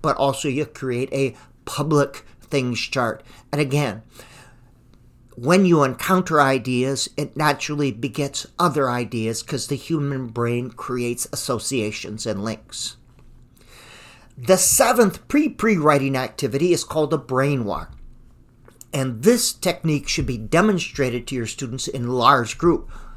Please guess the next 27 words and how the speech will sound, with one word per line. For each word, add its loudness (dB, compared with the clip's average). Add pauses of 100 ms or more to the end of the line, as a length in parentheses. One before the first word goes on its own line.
(200)
before 0
inviting 2
them 0
to -8
do 6
one. -2 (640)
Here, 2 (220)
you 0
simply 0
take -4
your 0
brain 2
out -2
for 2
a 4
walk. 0 (760)
To 0
do 4
this, 2
you -10
first 0
write 2
a 2
word 4 (540)
on 2 (180)
the 0
top -2